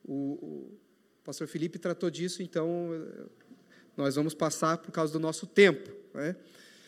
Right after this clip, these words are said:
Aliás, o tempo, o tempo tá correndo, né? Nós temos três inimigos:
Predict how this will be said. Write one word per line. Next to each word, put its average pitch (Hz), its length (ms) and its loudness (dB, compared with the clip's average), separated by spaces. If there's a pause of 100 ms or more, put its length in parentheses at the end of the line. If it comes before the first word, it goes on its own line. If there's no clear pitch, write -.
(1000)
Aliás, 170 340 6
o 220 60 0
tempo, 214 480 4
o - 1700 -16
tempo 156 160 0
tá 175 80 0
correndo, 160 400 2
né? 139 280 -4 (220)
Nós 160 220 2
temos 208 260 4
três 202 240 4
inimigos: 202 640 2